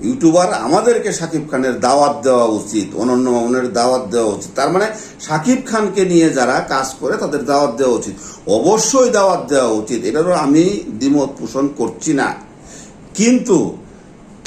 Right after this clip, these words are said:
এ, আফসারি ভাই, ওই যে হাতির দাঁতের মতো দুইটা দাঁত আপনার দেখানোর জন্যে আর খাওয়ার জন্যে আপনার আলাদা দাঁত। আপনি কয়টা প্রতিবাদ করছেন আর আমি কয়টা প্রতিবাদ করছি? আমার নামটা তো কইলেন না আপনি।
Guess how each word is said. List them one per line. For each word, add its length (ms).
এ, 340
আফসারি 420
ভাই, 400
ওই 160
যে 80
হাতির 520
দাঁতের 380
মতো 600
দুইটা 320
দাঁত 220
আপনার 340
দেখানোর 520
জন্যে 320
আর 100
খাওয়ার 440
জন্যে 260
আপনার 260
আলাদা 300
দাঁত। 240
আপনি 760
কয়টা 340
প্রতিবাদ 480
করছেন 320
আর 120
আমি 160
কয়টা 240
প্রতিবাদ 320
করছি? 200
আমার 300
নামটা 280
তো 100
কইলেন 280
না 140
আপনি। 340